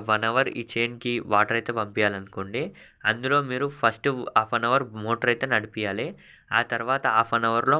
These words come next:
మందు అయితే ఎక్కించండి. మందు మొత్తం కంప్లీట్ అయినాక బ్యాటరీ పంప్ ఆఫ్ చేసుకొని ఒక ఫైవ్ to టెన్ మినిట్స్ వాటర్ అయితే పంపించండి. అలా చేయడం వల్ల డ్రిప్లో ఏమన్నా మందు మిగిలినా కానీ అదైతే టోటల్ ఈ పైప్స్లో ఉంటుంది కండి,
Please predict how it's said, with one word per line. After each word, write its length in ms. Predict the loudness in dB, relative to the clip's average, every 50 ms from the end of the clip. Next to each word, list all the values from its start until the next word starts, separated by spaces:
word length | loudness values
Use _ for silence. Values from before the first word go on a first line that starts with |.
| 0 -2
మందు 300 | -2 -2 -2 0 2 0
అయితే 200 | 0 0 2 0 -2
ఎక్కించండి. 600 | -2 -2 -6 -12 -10 -6 -6 -6 -4 -4 -6 -6 -8 -10 -16 -20 -20 -20 _ -4
మందు 300 | 0 0 0 0 0 -4 -4
మొత్తం 240 | -4 -6 -4 -4 -6 -4
కంప్లీట్ 380 | 0 0 0 0 2 0 0 0
అయినాక 300 | 0 -2 -2 -4 -2 -2 -2 0
బ్యాటరీ 360 | 2 2 0 0 0 -4 -6 -6
పంప్ 240 | -6 -8 -8 -8 -10 -4 0 4
ఆఫ్ 260 | 4 4 4 2 0
చేసుకొని 500 | -2 -2 -2 -4 -4 -4 -2 -2 -2 -6 -6 -10 -14 -20 -20 -20 _ -12
ఒక 260 | -10 -4 0 0 0 2
ఫైవ్ 240 | 2 2 2 2 0
to 140 | -2 -4 -4 -4 -2 -2
టెన్ 180 | -4 -4 -4 -6
మినిట్స్ 320 | -6 -4 -4 -4 -6 -8 -2
వాటర్ 340 | 2 4 4 4 2 0 -6
అయితే 180 | -6 -6 -10 -10 -8
పంపించండి. 640 | -10 -10 -8 -8 -8 -8 -6 -6 -8 -8 -8 -14 -20 -20 _ -20 -20 -20 -20 -20 -16 _ 0
అలా 220 | 0 2 2 0 -2 0
చేయడం 340 | 2 4 4 4 4 2 2
వల్ల 200 | 2 0 2 2 0 -2
డ్రిప్లో 360 | -2 -4 -6 -6 -2 4 6 6
ఏమన్నా 300 | 6 6 4 2 0 0 -2
మందు 260 | -2 -2 -2 -2 -4
మిగిలినా 400 | -4 -4 -4 -4 -4 -4 -2 -2 -2
కానీ 240 | -2 -2 -4 -4 -8 -10 -14 _ _ _ _ _ _ 0
అదైతే 320 | 2 4 4 4 2 0 0 4
టోటల్ 320 | 4 4 6 6 4 2
ఈ 100 | 2 -4 -4 0
పైప్స్లో 420 | 2 2 2 0 -2 0 4 6
ఉంటుంది 320 | 6 6 6 4 2 2 2
కండి, 300 | 0 -2 -4 -4 -6